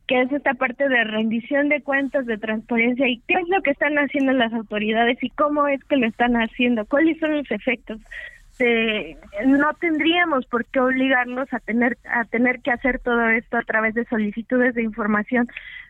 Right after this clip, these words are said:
porque saben que, pues, estamos observando sus actividades, sino que es algo que ellos deberían de hacer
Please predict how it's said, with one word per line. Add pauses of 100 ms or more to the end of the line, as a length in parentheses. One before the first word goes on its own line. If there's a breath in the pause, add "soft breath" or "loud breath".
porque
saben
que,
pues,
estamos
observando
sus
actividades, (400 loud breath)
sino
que
es
algo
que
ellos
deberían
de
hacer